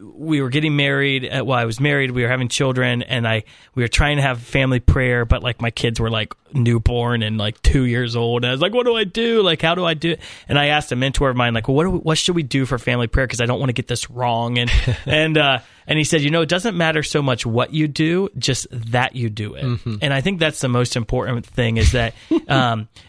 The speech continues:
Speaker 1: you, you just need to pray as a family, n-, as,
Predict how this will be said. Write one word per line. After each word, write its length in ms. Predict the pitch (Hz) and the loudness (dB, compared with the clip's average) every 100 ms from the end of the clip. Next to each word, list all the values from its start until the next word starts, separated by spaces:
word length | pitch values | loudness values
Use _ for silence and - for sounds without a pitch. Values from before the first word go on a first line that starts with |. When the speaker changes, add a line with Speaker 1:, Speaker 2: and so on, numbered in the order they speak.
| - | -2
Speaker 1:
you, 200 | 135 135 | 0 2
you 240 | - 123 | 0 -2
just 360 | 113 131 180 - | 0 0 0 0
need 140 | 151 | 0
to 80 | 117 | 0
pray 320 | - 143 139 | 0 2 0
as 120 | 110 | -2
a 40 | 101 | -6
family, 880 | - - 135 135 107 - 90 110 - - | -8 -2 0 0 -2 -6 -8 -8 -10 -6
n-, 160 | 117 - | -4 -2
as, 240 | 117 104 | -4 -4